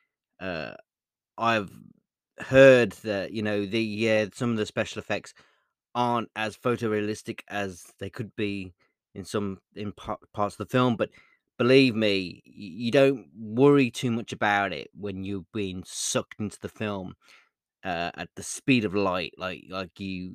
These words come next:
you f-, you feel like you are, because the pace of the film is just a-, as fast as the Flash. Um,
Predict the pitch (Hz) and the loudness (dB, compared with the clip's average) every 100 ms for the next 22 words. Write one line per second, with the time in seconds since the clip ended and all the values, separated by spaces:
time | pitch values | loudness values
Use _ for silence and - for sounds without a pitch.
0 | 71 73 71 87 107 92 - - 123 104 | -16 -20 -18 -10 -10 -10 -14 -10 -8 -4
1 | 117 104 98 85 95 98 95 80 95 107 | 2 4 4 2 2 4 4 2 -2 -6
2 | 92 - _ _ _ - - - 156 139 | -6 -8 _ _ _ -10 -4 0 2 0
3 | - - - - 104 92 87 85 95 87 | -2 -14 -12 -6 -6 -6 -12 -14 -16 -16
4 | - - _ _ _ - - - 101 - | -18 -20 _ _ _ -20 -20 -14 -12 -10
5 | 104 - - 101 - - 90 92 - 95 | -12 -6 0 2 0 -10 -14 -12 -6 -6
6 | 90 - - _ _ _ - _ _ _ | -6 -12 -20 _ _ _ -20 _ _ _
7 | 107 95 92 92 87 | -12 -10 -8 -10 -10